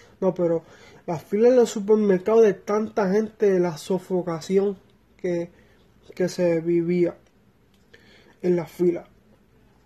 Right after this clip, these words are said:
Este, y yo estuve semana, dos semanas sin salir después del huracán porque papi no quería que nosotros viéramos la devastación.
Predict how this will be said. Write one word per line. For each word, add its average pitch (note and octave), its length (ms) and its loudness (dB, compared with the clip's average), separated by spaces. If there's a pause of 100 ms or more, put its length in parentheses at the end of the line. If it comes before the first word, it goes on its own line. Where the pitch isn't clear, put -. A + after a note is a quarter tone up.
(260)
Este, E3+ 760 -6 (360)
y G#3+ 120 -2
yo G3+ 120 6
estuve B3+ 540 4
semana, G3+ 480 2
dos G3+ 220 4
semanas G#3+ 460 0
sin G3+ 160 -2
salir F#3+ 420 0
después G3 360 2
del G#3 80 2
huracán G#3 420 0
porque F#3 540 -2 (240)
papi F#3+ 340 -2
no G#3 140 2
quería G3+ 320 2
que G3 160 0
nosotros F#3 500 -2
viéramos G#3 360 4
la F#3+ 120 2
devastación. F3+ 880 0